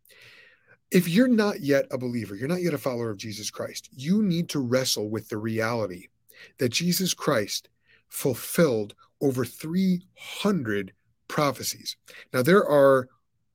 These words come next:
a couple of links down in the show notes where you can check out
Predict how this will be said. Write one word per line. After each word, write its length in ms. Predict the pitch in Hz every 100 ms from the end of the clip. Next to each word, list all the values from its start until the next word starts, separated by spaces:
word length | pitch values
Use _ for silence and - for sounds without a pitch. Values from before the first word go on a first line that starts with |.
| -
a 60 | -
couple 300 | - 202 180
of 120 | 147
links 300 | 143 170 -
down 200 | 147 135
in 60 | 120
the 60 |
show 280 | 107 - 156
notes 300 | 123 98 -
where 120 | 113
you 180 | 117 127
can 320 | 123 113 101 95 - _
check 300 | - 170 -
out 320 | 139 135 -